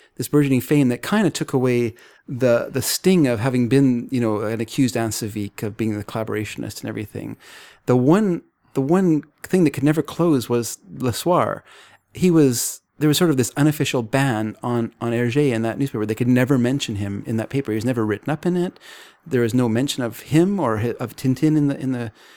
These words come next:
in Le Soir. Uh, there was, like, they even had, like, this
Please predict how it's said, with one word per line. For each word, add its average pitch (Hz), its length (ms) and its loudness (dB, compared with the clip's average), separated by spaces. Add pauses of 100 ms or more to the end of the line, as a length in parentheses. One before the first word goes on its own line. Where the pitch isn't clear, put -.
(180)
in 131 120 0
Le 127 80 0
Soir. 143 480 -4 (440)
Uh, 117 380 0 (220)
there 139 180 4
was, 123 460 0 (220)
like, 131 120 -4
they 139 80 2
even 151 160 4
had, 131 160 0
like, 120 140 -2
this - 260 -6